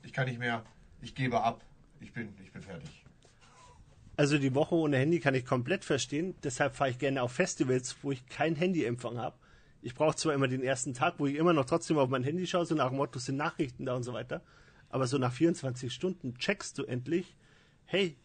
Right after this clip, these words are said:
Speaker 2: hier kommt nichts durch und du bist im Paradies. Eine Woche Freunde, Musik und einfach kein Internetempfang.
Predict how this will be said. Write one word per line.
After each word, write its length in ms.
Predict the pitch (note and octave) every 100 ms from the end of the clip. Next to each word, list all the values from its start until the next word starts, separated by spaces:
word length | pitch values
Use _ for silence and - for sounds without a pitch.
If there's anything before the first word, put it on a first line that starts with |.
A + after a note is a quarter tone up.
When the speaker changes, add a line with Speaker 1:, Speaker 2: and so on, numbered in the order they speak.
| _
Speaker 2:
hier 220 | - D3 B2+
kommt 380 | - G#3 G#3+
nichts 220 | D3+ B2+ -
durch 240 | E3 F3
und 240 | C3 C3
du 60 | C#3+
bist 360 | B2 F3 - C3
im 160 | D3
Paradies. 680 | - C#3 D3 C#3 D#3+ C3 - _ _ _ _ _ _ _ _ _ _ _ _ _ _ _ _ _ -
Eine 140 | C#3
Woche 300 | C#3+ F3+ F3+
Freunde, 540 | - - C#3+ F#3+ G3 F#3
Musik 680 | D3+ C#3+ B2+ - F3+ G3+ -
und 160 | C#3
einfach 400 | - D#3 D#3+ E3
kein 180 | - D3
Internetempfang. 840 | C#3 - C3 B2 A2+ A#2+ - G2